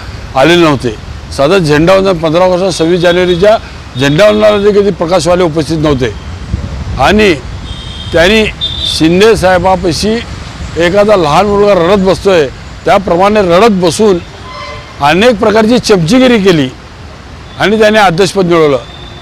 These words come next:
या अध्यक्षपद मिळवताना साहेबांनी माझ्यासारख्या अनेक, अ, निष्ठावून कार्यकर्त्याला अन्याय करून ते प-, पद त्यांना दिलं. तरी आम्ही त्यांना म्हणलो होतो, "बाबा, ठीक आहे,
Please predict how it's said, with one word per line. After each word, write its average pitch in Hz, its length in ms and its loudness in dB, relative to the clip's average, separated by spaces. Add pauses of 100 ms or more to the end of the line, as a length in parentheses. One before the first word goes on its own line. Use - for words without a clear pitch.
या 202 140 4
अध्यक्षपद 190 380 2
मिळवताना 208 480 0
साहेबांनी 185 560 0 (320)
माझ्यासारख्या 208 600 2
अनेक, 196 380 0 (460)
अ, 170 80 0
निष्ठावून 202 500 0
कार्यकर्त्याला 220 540 2
अन्याय 196 240 2
करून 208 280 2
ते 214 60 0
प-, 185 400 -4
पद 185 100 0
त्यांना 175 260 0
दिलं. 156 280 2 (600)
तरी 180 140 4
आम्ही 226 260 2
त्यांना 208 340 0
म्हणलो 208 200 -2
होतो, 214 200 2
"बाबा, 214 240 -2
ठीक 220 220 2
आहे, 170 180 2